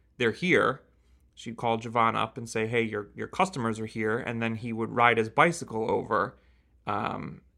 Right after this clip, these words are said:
and sell the stuff. So I went in the pharmacy to see if I could find the girlfriend, um, and I couldn't. I don't know if she works at the register, um, or in the pharmacy, or she could also be a security guard because I noticed that that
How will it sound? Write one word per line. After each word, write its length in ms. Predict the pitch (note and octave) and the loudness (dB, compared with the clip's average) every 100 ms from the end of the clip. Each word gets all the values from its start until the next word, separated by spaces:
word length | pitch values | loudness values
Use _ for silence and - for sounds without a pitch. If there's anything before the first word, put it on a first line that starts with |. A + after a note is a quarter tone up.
| _ | _
and 480 | - G#2+ G#2 G2+ - | -10 -10 -10 -12 -14
sell 300 | - A2+ A2+ | -6 -4 -2
the 100 | G#2+ | -4
stuff. 500 | - G3+ F3 - - - | -2 4 4 2 -16 -14
So 220 | - A#2 | 0 6
I 100 | C3 | 6
went 160 | E3+ A#2+ | 6 0
in 80 | |
the 80 | A#2 | -4
pharmacy 480 | A#2 A#2 A2+ A2+ A#2 | 0 0 0 -4 -4
to 80 | A2+ | -4
see 240 | - B2+ | -6 -2
if 140 | A#2+ A#2 | -2 -2
I 80 | |
could 160 | A2+ A#2 | -2 -4
find 260 | B2+ A2 G#2+ | -6 -6 -8
the 60 | |
girlfriend, 680 | A2 C#3 D#3+ - G2 A2+ B2+ _ _ _ _ _ | -4 -2 0 -2 -4 -4 -8 _ _ _ _ _
um, 520 | - A2 G#2+ G#2 G2+ - _ _ _ - | -4 -2 -2 -4 -8 -14 _ _ _ 0
and 100 | A#2 | 2
I 80 | A#2+ | 4
couldn't. 400 | B2+ G#2 B2 - - | 4 2 0 -8 -4
I 100 | A2 | -2
don't 220 | A2+ G#2+ | 0 -2
know 220 | A#2 A2 G#2+ | -2 0 0
if 60 | |
she 100 | - | -4
works 280 | A#2 A#2 A2+ | -2 -2 0
at 100 | G#2 | -6
the 100 | G2 | -2
register, 680 | G#2 A2 C3 - F3 F#3+ F#3+ _ _ _ - | 0 0 -4 -2 -2 -2 -6 _ _ _ -8
um, 460 | A#2 G#2+ G#2 G2+ F#2+ | -2 0 -2 -4 -4
or 240 | A#2 G#2 | -2 0
in 80 | G#2+ | -2
the 60 | G2 | -2
pharmacy, 540 | A2 A#2 C#3 - D#3 | 2 2 2 -2 -2
or 160 | B2+ A2+ | 0 -2
she 180 | - | -4
could 220 | A2+ - A2 | -6 -2 0
also 360 | G#2+ - A2 | 0 -2 -4
be 220 | G#2+ A2+ | -2 -4
a 40 | G#2+ | -4
security 520 | - G#2 E3+ F3 B2+ | -6 -4 2 2 2
guard 320 | A#2 A2 G#2+ | 2 2 2
because 260 | A2+ - A2 | -4 -6 -2
I 120 | A2+ | -2
noticed 400 | A#2 A#2+ A2+ - | 0 0 0 -4
that 140 | A2+ | -4
that 320 | A#2 A2 G#2+ | 0 2 0